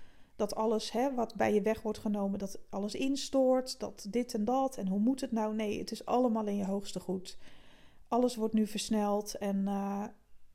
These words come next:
ja, echt heerlijke energie. Maar je moet er inderdaad, af en toe is het helemaal niet heerlijk, maar dan moet je maar gewoon denken: mijn lichaam is nu, ja, ik ben in een heet bad gestapt, maar ik moet er nog even aan wennen. Ik kan er nog niet heel lang in blijven zitten.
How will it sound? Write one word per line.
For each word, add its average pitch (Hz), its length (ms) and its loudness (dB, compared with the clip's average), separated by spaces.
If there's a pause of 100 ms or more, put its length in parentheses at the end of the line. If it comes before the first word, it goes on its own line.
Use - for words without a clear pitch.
(240)
ja, 208 200 -4
echt - 220 -6
heerlijke 254 500 2
energie. 226 580 0
Maar 214 140 2
je 220 80 2
moet 226 220 2
er 233 60 0
inderdaad, 220 640 0 (440)
af 262 160 4
en 269 80 2
toe 262 140 4
is 247 60 2
het - 80 -8
helemaal 226 340 4
niet 240 160 6
heerlijk, 254 480 4
maar 233 120 2
dan 220 100 2
moet 233 160 4
je 247 80 0
maar 220 140 2
gewoon 214 320 2
denken: 208 300 -2
mijn 202 320 0
lichaam 214 460 2
is 208 180 -2
nu, 196 280 2 (520)
ja, - 160 2
ik 220 140 -2
ben 240 140 8
in 233 120 4
een 226 60 2
heet 220 300 4
bad 247 200 6
gestapt, 294 560 0
maar 233 120 4
ik 226 80 -2
moet 247 160 4
er 254 60 0
nog 226 140 0
even 220 280 4
aan 202 80 2
wennen. 185 260 2
Ik 180 80 -8
kan 226 200 4
er 226 60 4
nog 233 180 2
niet 247 120 8
heel 240 120 6
lang 214 180 2
in 208 100 2
blijven 202 300 2
zitten. 285 400 2